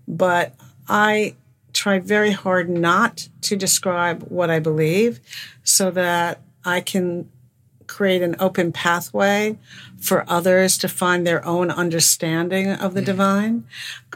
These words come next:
Speaker 1: Because within Judaism, we don't have a unitary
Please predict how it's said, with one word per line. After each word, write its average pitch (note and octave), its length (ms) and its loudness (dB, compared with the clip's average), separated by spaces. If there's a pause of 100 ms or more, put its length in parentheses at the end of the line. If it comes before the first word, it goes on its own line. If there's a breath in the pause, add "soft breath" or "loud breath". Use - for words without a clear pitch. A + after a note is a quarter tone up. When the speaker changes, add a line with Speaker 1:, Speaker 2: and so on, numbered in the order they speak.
Speaker 1:
Because F#3+ 640 2
within F3+ 280 -2
Judaism, G3 800 2 (360 loud breath)
we G3+ 100 4
don't G3+ 200 2
have F#3+ 240 2
a F3+ 40 -2
unitary F#3+ 760 0